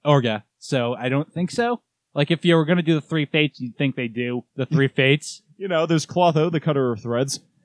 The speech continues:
Speaker 3: Shawnee, the, uh, <laughs> procurer of sweet duds. <laughs> And Orga, the other one. He's the odd man out. That's what, he's, he's a straight man of the group. It really makes the whole thing work.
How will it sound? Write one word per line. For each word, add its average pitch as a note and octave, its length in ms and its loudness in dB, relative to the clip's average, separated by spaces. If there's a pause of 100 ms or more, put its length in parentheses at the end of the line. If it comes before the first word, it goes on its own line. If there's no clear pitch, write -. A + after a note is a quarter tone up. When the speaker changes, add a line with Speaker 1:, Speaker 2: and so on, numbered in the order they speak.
(120)
Speaker 3:
Shawnee, F#3+ 720 2
the, D3+ 300 0
uh, C#3 380 2 (280)
<laughs> - 260 -12
procurer F3+ 520 0
of C#3 120 -4
sweet E3 400 -4
duds. D3 540 2
<laughs> F3 640 0 (680)
And F3 140 0
Orga, E3+ 440 2 (640)
the F#3 160 2
other F#3 240 6
one. F2+ 320 0 (140)
He's F3 180 0
the E3+ 100 6
odd D3 180 6
man B2 200 2
out. F#2+ 180 -2
That's G2 180 -6
what, C3 140 0
he's, C3 380 -6
he's D#3 200 -2
a C3+ 60 0
straight B2+ 220 0
man G2 160 -4
of D#2+ 60 -8
the - 60 -18
group. D2 220 -10 (680)
It B2+ 40 -6
really C#3+ 200 2
makes C3 180 0
the A#2 60 0
whole A2+ 140 0
thing G2+ 160 0
work. F2 300 -8